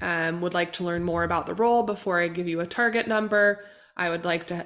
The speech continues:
move through the interview process before we have a conversation around comp. Um, I'm still evaluating that number," like, whatever kind of deflection you want to provide. Two, you provide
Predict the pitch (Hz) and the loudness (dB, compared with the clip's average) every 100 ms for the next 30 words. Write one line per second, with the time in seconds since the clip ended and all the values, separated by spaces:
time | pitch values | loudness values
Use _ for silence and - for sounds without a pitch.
0 | - 185 175 175 170 170 170 170 170 165 | -4 -2 0 0 0 0 -2 -2 -2 -2
1 | 165 170 - 170 - 170 160 165 165 160 | 0 -4 -6 -10 -6 -2 -2 -2 -4 -6
2 | 170 160 165 156 - 165 160 165 - 233 | -4 -4 -4 -6 -6 -6 -6 -6 -2 2
3 | 214 208 208 - - - - _ 185 175 | 4 4 2 -6 -18 -20 -20 _ -2 2
4 | 170 165 170 - 170 165 - 170 165 160 | 2 2 0 -4 -4 -4 -4 -2 -2 0
5 | 165 160 160 160 160 - 208 208 208 208 | 0 0 0 -2 -4 -2 0 2 4 4
6 | 190 180 175 185 196 196 190 175 175 175 | 4 2 0 0 2 4 2 2 2 2
7 | 185 - - 190 175 170 170 175 165 - | 0 -6 -12 -4 -4 -2 -2 -2 -4 -4
8 | 170 165 165 165 - - - 170 165 - | -2 0 -2 -6 -12 0 2 2 0 -2
9 | - 185 - 170 165 165 190 262 - - | -6 -8 -6 -4 -2 2 2 0 -2 -16
10 | - - _ _ _ _ _ _ _ - | -20 -20 _ _ _ _ _ _ _ -4
11 | - 233 233 233 233 254 240 233 226 226 | 2 4 6 8 8 6 4 0 -2 0
12 | 208 196 196 190 185 185 190 185 | 0 2 2 2 2 2 2 0